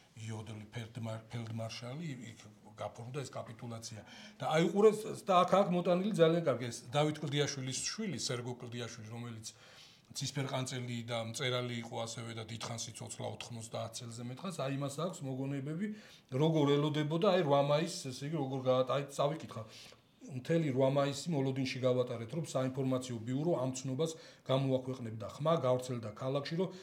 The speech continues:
დღის პირველ საათზე გამოცხადდებოდა. ნაშუადღევის პირველმა განვლო, არაფერი ისმის, შემდეგ ველოდით დღის ოთხ საათზე,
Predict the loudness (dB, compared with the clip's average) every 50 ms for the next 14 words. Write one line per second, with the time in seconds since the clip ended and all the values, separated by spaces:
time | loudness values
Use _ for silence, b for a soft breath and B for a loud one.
0 | B B B -2 0 0 0 -2 -4 -4 -2 -2 -2 -4 -4 -4 -4 -4 -2 -2
1 | -2 -2 0 2 2 2 0 -2 -2 -2 -2 -2 -2 -4 -6 -6 -8 -8 -10 -12
2 | -14 b b b b b b -4 0 2 2 2 0 0 0 0 0 0 0 -2
3 | -4 -4 -6 -8 -10 -10 -6 -4 -2 0 0 0 0 -2 -4 -6 -6 -6 -4 -4
4 | -2 -2 0 0 0 0 0 0 -2 -2 -4 -4 -6 -8 -6 -8 -8 -6 -6 -4
5 | -4 -4 -4 -4 -4 -4 -4 -6 -6 -4 -4 -4 -4 -6 -8 -10 -10 -8 -8 -8
6 | -8 -8 -12 -12 -12 -12 -10 -8 -6 -6 -4 -2 -4